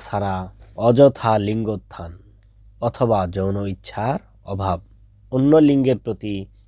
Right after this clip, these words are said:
বিমুখতা, বারবার কৃত্রিম উপায়ে রেতপাত, স্পার্মাটিক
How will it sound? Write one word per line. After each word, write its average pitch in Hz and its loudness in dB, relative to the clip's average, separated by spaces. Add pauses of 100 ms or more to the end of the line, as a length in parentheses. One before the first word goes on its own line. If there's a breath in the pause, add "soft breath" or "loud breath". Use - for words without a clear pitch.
(160)
বিমুখতা, 120 -4 (640)
বারবার 135 6 (180)
কৃত্রিম 147 -2 (160)
উপায়ে 107 -6 (100)
রেতপাত, 95 -10 (920)
স্পার্মাটিক 127 0